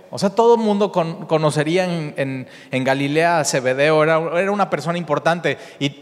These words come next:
y tan importante era que cuando Jesús es arrestado y es llevado a la casa del sacerdote a ser enjuiciado, dice que Juan, le dejan entrar a la casa del sacerdote porque el sacerdote, el sumo sacerdote, conocía a Juan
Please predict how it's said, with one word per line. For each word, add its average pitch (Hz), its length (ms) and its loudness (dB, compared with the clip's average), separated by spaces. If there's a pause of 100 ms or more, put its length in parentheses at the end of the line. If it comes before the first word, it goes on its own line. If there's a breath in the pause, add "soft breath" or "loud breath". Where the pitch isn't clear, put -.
y 170 200 0
tan 220 340 0
importante 190 760 -2
era 175 220 0
que 151 180 -6
cuando 151 540 0 (240 loud breath)
Jesús 196 680 -2
es 160 200 -2
arrestado 175 840 0
y 151 120 0
es 156 100 -2
llevado 147 420 2
a 135 40 2
la 123 140 -2
casa 151 260 0
del 131 120 0
sacerdote 123 800 0
a 98 80 -6
ser 156 160 -2
enjuiciado, 151 800 -2 (400 loud breath)
dice 190 400 2
que 170 100 0
Juan, 196 640 0
le 165 140 2
dejan 202 300 0
entrar 185 440 0
a 240 40 -4
la 220 140 0
casa 202 220 0
del 175 100 0
sacerdote 175 560 0
porque 156 380 -2
el 147 100 -2
sacerdote, 156 680 0
el 160 120 -4
sumo 220 340 0
sacerdote, 160 680 0
conocía 156 540 -2
a - 20 0
Juan 185 480 0